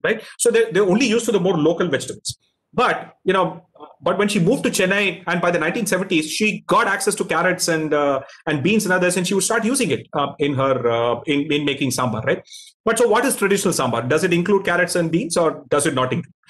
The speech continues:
So I, I think sometimes we also have to reframe the question in terms of what tradition is, right?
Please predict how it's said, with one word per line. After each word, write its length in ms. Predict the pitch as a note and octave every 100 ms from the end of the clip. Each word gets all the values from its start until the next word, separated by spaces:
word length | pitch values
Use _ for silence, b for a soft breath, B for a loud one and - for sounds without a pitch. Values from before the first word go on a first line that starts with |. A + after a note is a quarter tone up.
| B -
So 100 | A3+
I, 220 | F#3+ G#3
I 60 | G3
think 140 | D4+
sometimes 420 | - A3+ A#3 A#3 F#3+
we 400 | F#3 F3 E3 -
also 240 | D3+ A3
have 120 | F#3 F3
to 60 | C3+
reframe 420 | D#3+ - E3 D#3+
the 80 | -
question 320 | B2+ D#3+ C3
in 80 | B2
terms 180 | C3+
of 100 | B2+
what 300 | A#2 D3 -
tradition 380 | - B2 B2 A2+ A2
is, 320 | G2 - -
right? 180 | B2+ E3